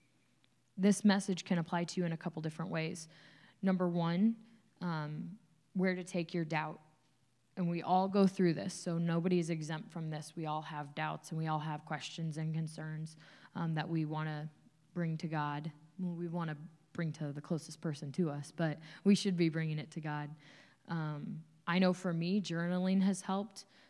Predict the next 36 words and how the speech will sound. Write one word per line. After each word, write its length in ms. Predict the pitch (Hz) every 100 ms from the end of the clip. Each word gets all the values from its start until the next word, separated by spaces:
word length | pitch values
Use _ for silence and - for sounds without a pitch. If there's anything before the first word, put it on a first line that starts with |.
| _ -
It's 220 | 175 -
been 160 | 190 170
a 60 |
really 260 | 160 170 170
cool 260 | - 185 175
experience 580 | 180 - 175 175 180 -
to 120 | 160
journal 320 | 156 165 170
since 280 | - 175 160
I 120 | 160
was 160 | 170 156
in 140 | 147
fifth 280 | 160 160 -
grade 400 | 170 160 165 170 - - -
to 120 | - 165
present 440 | 175 165 170 156
day, 440 | 151 156 175 208 -
and 260 | 165 160 156
to 120 | 160
see 520 | - 175 170 170 170 - - - _ _ _ _ _ _ -
that 440 | 180 165 151 180
God 380 | 170 160 156 156
didn't 240 | 170 170 -
strike 380 | - 170 165
me 100 | 175
down 400 | 160 151 160 170
when 140 | 170 151
I 100 | 156
was 220 | 165 156
like, 240 | 156 165 -
"What 320 | 339 392 330 359
are 180 | 339
you 260 | 370 349 359
doing 500 | 349 339 370 359 349
to 220 | 359 370
me?" 580 | 349 359 349 349 294 196